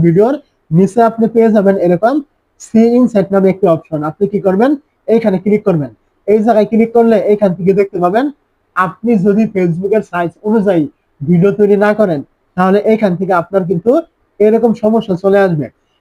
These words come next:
এবং এরকম সমস্যা আসলে আপনার এই প্রত্যেকটা ভিডিওর কিন্তু রিচ লিমিট করা হবে। আর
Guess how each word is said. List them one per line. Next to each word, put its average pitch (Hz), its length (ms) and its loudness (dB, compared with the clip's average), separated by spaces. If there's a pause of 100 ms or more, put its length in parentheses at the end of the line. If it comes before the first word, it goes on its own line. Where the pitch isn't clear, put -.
এবং 180 260 2 (180)
এরকম 233 260 2 (120)
সমস্যা 226 320 0 (100)
আসলে 185 240 -2 (360)
আপনার 180 360 -2 (160)
এই 190 160 2
প্রত্যেকটা 233 480 -6 (120)
ভিডিওর 180 320 2
কিন্তু 190 220 0 (500)
রিচ 214 180 2 (100)
লিমিট 220 280 2
করা 190 180 2
হবে। 151 160 0 (460)
আর 202 80 2